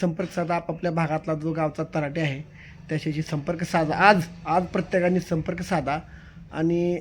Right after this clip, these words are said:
जर लिस्ट, लिस्टला नाव नसेल तर शंभर टक्के संपर्क साधा, कारण ज्या शेतकऱ्याच्या लिस्टला नाव नाही, शंभर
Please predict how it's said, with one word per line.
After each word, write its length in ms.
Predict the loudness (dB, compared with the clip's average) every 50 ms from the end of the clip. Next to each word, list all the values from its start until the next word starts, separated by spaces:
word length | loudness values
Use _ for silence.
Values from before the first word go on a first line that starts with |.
| -4 -6 -2
जर 200 | 2 4 6 6
लिस्ट, 260 | 8 8 6 6 4
लिस्टला 680 | 0 2 2 4 4 2 2 4 6 8 8 8 8
नाव 340 | 6 6 4 6 6 6 6
नसेल 520 | 6 6 4 4 6 4 4 4 4 4 6
तर 120 | 4 4 4 2 -10 -10
शंभर 360 | -4 -2 -2 0 0 -2 -2 -2
टक्के 180 | -4 -2 -2 -4
संपर्क 400 | -4 -2 -6 -4 -4 -6 -10 -10
साधा, 280 | -10 -8 -6 -6 -6 -6
कारण 340 | -4 -4 -4 -2 -2 -4 -6 -8 -16 -20 -20 -20 -20 -14 -10 -6 -2
ज्या 160 | 0 0 0 0
शेतकऱ्याच्या 520 | -2 -2 -4 -4 -2 -2 -2 -2 0 0
लिस्टला 340 | -2 -2 -2 -6 -4 -4 -2
नाव 280 | -2 -2 -2 -2 -2 -2
नाही, 320 | -2 -2 -4 -6 -6 -8 -10 -16 -20 -20 -20 -20 -20 -16 -6 -2
शंभर 280 | 0 0 2 2 0